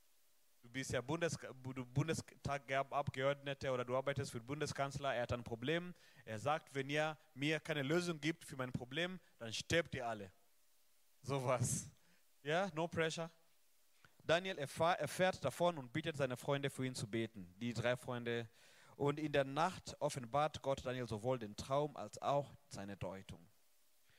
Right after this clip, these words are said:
Und diese Geschichte lesen wir da, wie Daniel dann zu König kommt, in Daniel zwei, Vers vierundzwanzig und weiter. Nun ging Daniel zu Arioch,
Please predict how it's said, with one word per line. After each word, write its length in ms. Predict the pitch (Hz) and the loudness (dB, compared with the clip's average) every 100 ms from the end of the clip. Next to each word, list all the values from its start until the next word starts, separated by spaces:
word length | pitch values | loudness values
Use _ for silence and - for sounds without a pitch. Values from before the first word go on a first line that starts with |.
| - | -18
Und 220 | - 120 117 | -8 -6 -4
diese 160 | 117 | -4
Geschichte 480 | 123 - 165 - 131 | -2 0 0 -2 -2
lesen 400 | 120 135 123 113 | 0 -2 -2 -6
wir 160 | 110 104 | -2 2
da, 320 | 113 135 139 - _ - - | 2 2 -2 -18 _ -20 -8
wie 100 | 123 | -2
Daniel 200 | 127 123 | -2 2
dann 180 | 123 | 0
zu 120 | 117 131 | 0 -4
König 400 | - 135 123 - | -2 -2 -2 -6
kommt, 320 | 117 123 - | -6 -6 -10
in 200 | 117 110 | -12 -2
Daniel 260 | 120 127 | 0 0
zwei, 480 | 117 110 117 127 160 - - - - | -6 -4 0 0 -2 -10 -20 -20 -6
Vers 260 | 113 104 | -2 0
vierundzwanzig 760 | - 127 117 - 110 107 117 - | 0 -2 -2 -2 -2 -2 -6 -4
und 160 | 110 104 | -4 0
weiter. 400 | 101 101 98 98 - - _ _ - _ _ - - - _ | -2 -2 -6 -8 -14 -20 _ _ -20 _ _ -20 -20 -20 _
Nun 320 | 113 147 190 170 | 0 2 2 0
ging 220 | 165 151 | -6 -2
Daniel 300 | 139 147 143 | -2 0 -4
zu 200 | 143 - | -4 0
Arioch, 480 | 123 127 101 101 | 0 0 -2 -6